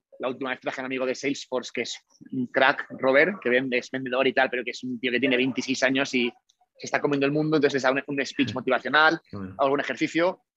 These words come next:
Speaker 1: luego les invito a comer a todos, comemos todos juntos ahí en el rooftop, como el que te he enseñado ahora, de WeWork, y luego hago por equipos, junto equipos multidisciplinares, me siento
Speaker 2: Ujú.
Speaker 1: y les hago una pregunta.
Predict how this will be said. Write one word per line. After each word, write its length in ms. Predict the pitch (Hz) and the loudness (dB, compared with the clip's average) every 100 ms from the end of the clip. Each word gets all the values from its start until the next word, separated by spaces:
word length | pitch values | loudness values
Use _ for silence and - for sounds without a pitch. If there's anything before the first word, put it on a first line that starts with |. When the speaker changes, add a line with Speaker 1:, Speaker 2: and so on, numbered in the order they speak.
| _ | _
Speaker 1:
luego 120 | 147 | -2
les 140 | 143 - | -2 -4
invito 180 | 135 | -4
a 60 | 135 | -2
comer 220 | 135 135 | -2 -2
a 40 | 135 | 0
todos, 400 | 170 233 - - | 0 -2 -6 -12
comemos 220 | 127 131 | -10 -10
todos 120 | 135 | -10
juntos 220 | - 143 135 | -10 -6 0
ahí 80 | |
en 60 | 139 | 0
el 80 | 131 | 0
rooftop, 360 | 151 151 131 | 0 0 -2
como 140 | 117 127 | -4 -8
el 40 | |
que 60 | 117 | -6
te 60 | |
he 20 | 123 | -6
enseñado 280 | - 135 | 0 4
ahora, 300 | 135 147 113 - _ _ | 6 6 4 -2 _ _
de 80 | - | 0
WeWork, 480 | 135 156 170 220 233 _ _ _ _ | 6 6 6 4 2 _ _ _ _
y 120 | - | -2
luego 280 | 151 139 147 | 2 2 2
hago 460 | 147 147 160 170 - _ _ | 0 0 -2 -2 -6 _ _
por 100 | 147 | -10
equipos, 400 | 123 131 113 110 | -10 -10 -12 -14
junto 300 | - 139 - | -12 -8 0
equipos 420 | 147 151 127 123 | 0 2 0 -2
multidisciplinares, 920 | 147 147 135 131 - 127 147 233 - - | -2 -4 0 0 0 2 4 4 2 -6
me 100 | 131 | -6
siento 320 | 127 135 185 | -2 4 4
Speaker 2:
Ujú. 140 | 233 131 _ - | 4 -4 _ 0
Speaker 1:
y 60 | |
les 120 | 147 151 | 2 4
hago 100 | 151 | 4
una 120 | 156 | 4
pregunta. 440 | 135 135 123 110 | 2 0 -2 -4